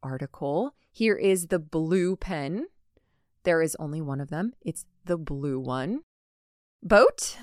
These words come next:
A boat is a vessel or a vehicle that can float on water. Of course, there are boats that don't float, <laughs> but yeah, they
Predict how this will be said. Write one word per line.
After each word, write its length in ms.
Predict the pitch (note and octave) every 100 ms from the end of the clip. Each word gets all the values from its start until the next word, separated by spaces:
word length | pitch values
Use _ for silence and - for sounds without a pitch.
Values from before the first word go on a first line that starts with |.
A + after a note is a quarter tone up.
| B3 -
A 120 | A#3
boat 320 | C#4+ A#4 -
is 240 | - C4+ -
a 180 | A3 A3
vessel 760 | D#3+ E3 E3+ - D3+ C3+ C#3 -
or 160 | D#3 -
a 120 | E3+
vehicle 960 | D#3 D#3+ C4+ G#3+ - E3+ C#3+ E3 A#3+ -
that 340 | F3+ G3+ F#3 -
can 240 | A#3+ A#3+
float 640 | - - B3 A#3+ A#3 - - -
on 260 | F3+ F3 D#3+
water. 540 | D3+ D#3 - - G3+ _ _ _ _ _ _ _
Of 100 | F#3+
course, 180 | - D#3+
there 160 | - E3
are 60 |
boats 260 | E3+ D3 -
that 160 | F#3+ D#3+
don't 200 | C#3+ -
float, 300 | D3 D3 - A3+ - C4+ D4 - -
<laughs> 580 | - - - - B3+
but 380 | - E3 D#3+ - -
yeah, 140 | - - - -
they 240 | - D#3+